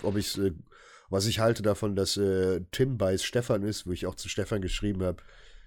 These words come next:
hier, wenn ihr beide euch versteht, dann wird Tim garantiert Next Level.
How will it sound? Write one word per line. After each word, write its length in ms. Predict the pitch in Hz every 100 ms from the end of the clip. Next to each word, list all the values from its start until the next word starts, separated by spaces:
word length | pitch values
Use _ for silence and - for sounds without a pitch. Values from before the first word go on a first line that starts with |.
| - -
hier, 280 | 117 117 95
wenn 160 | 104
ihr 240 | 110 117 117
beide 260 | 117 110
euch 220 | 101 107 -
versteht, 500 | 98 - 107 117 - - - - - -
dann 200 | 104 107
wird 280 | 110 -
Tim 340 | - 131 127 120 - - - - -
garantiert 500 | 120 117 110 113 104
Next 280 | 107 -
Level. 260 | 113 95